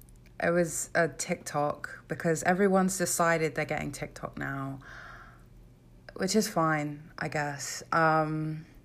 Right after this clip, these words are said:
in a way, I think politics kind of delving into TikTok is cute.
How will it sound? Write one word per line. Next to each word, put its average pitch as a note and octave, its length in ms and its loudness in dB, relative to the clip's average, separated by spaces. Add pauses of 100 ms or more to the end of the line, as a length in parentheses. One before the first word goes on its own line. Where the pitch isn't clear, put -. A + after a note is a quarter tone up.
(640)
in G#3 100 8
a A3+ 60 10
way, F#3+ 360 6
I F3 100 2
think F3 240 -4
politics E3 500 -2
kind D#3+ 160 -4
of C#3+ 60 -8
delving D3+ 260 -4
into D3 160 -8
TikTok - 380 -10
is D3 120 -10
cute. B3 440 -2